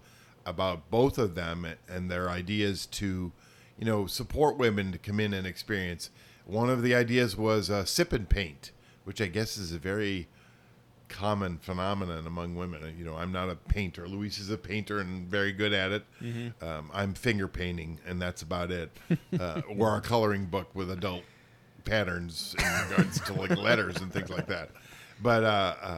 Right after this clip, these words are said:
Speaker 1: um, uh, Claire has given us some great ideas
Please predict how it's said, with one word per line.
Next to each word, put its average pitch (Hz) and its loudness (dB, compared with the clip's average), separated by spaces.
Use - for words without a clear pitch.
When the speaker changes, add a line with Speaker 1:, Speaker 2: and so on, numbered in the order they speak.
Speaker 1:
um, 85 -16
uh, - -12
Claire 120 4
has 107 2
given 98 0
us 92 -2
some 92 -6
great 98 2
ideas 104 0